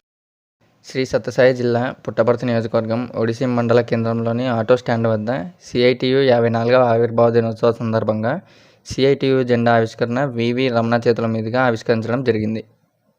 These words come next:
ఈ సందర్భంగా సిఐటియు జిల్లా కార్యదర్శి లక్ష్మీనారాయణ, ట్రాన్స్‌పోర్ట్ రంగం ప్రధాన కార్యదర్శి పెడబల్లి బాబావలి, మండల కార్యదర్శి శ్రీరాములు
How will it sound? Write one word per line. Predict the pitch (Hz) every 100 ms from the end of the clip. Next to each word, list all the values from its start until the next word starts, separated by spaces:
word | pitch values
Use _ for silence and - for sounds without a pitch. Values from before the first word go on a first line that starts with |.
| _ _ _ _ _ _ _ _ _ -
ఈ | 143
సందర్భంగా | 123 123 123 123 123 123 131 - -
సిఐటియు | - - 117 120 127 127 127
జిల్లా | 117 113 120
కార్యదర్శి | 117 117 120 113 -
లక్ష్మీనారాయణ, | 113 - 113 117 113 117 117 117
ట్రాన్స్‌పోర్ట్ | - 113 117 - 120 120 -
రంగం | 113 110 113
ప్రధాన | - 123 110 117
కార్యదర్శి | 117 117 117 117 - 113 - -
పెడబల్లి | - 110 117 113 123
బాబావలి, | 120 110 110 113 113 113 123 - _ _ _
మండల | 117 117 120
కార్యదర్శి | 120 117 120 120 - 113
శ్రీరాములు | - 120 117 117 117